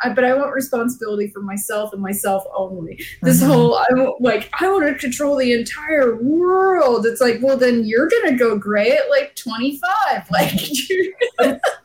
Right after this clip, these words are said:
Speaker 2: It's a lot of pressure for anyone to, when they feel that they, they need to be, no, I'm not saying it's bad to help people, but, like, when they feel the need that, like, oh, we need to help, uh, like, uh,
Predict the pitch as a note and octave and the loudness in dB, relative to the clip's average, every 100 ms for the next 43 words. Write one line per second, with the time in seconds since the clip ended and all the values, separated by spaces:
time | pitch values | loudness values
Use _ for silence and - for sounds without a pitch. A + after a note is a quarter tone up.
0 | - - C4 A#3+ C#4 B3 - G#3 G3+ G#3 | -6 -2 0 0 -2 -6 -6 -2 -2 -2
1 | F#3 F3 F3 - - A3+ F3+ - F#3+ E3 | -2 -2 -4 -10 -16 -12 -12 -6 -2 0
2 | G3 - F3+ F#3 E3 D#3+ - F3+ F3 E3 | 0 0 -2 0 0 0 -2 -2 0 0
3 | D#3+ - D#3+ D#3 D#3 D3+ - _ D#3 D3+ | -2 -2 -2 0 -2 -4 -8 _ -2 0
4 | D3 D3 D3 D3 C#3 - - D3+ C#3 C#3 | -2 -2 -2 -4 -4 -10 -6 -4 -4 -6
5 | D3 C#3+ D3 _ _ _ _ - G#3+ A3 | -6 -6 -10 _ _ _ _ -2 2 2
6 | A3 G3+ D3+ C#3+ D3+ F3 G#3 B3+ A3 D#3+ | 0 0 -2 -2 0 0 2 0 0 -2
7 | D#3+ D#3+ C#3 - D3+ D3 D3+ D3 D3 D3+ | -2 0 -2 -4 -4 -4 -2 -2 -2 -2
8 | D3+ D#3 D#3+ D3+ C#3+ D3 D3+ B2 C#3 - | -2 -2 -2 0 -2 -2 -2 -4 -6 -6
9 | D3+ C#3+ C#3 C#3+ C#3+ C#3+ C#3+ - C#3+ D3+ | -4 -4 -2 -4 -4 -4 -6 -6 -6 -4
10 | C#3 C3+ - - - C#3 - - | -6 -8 -8 -8 -6 -6 -10 -18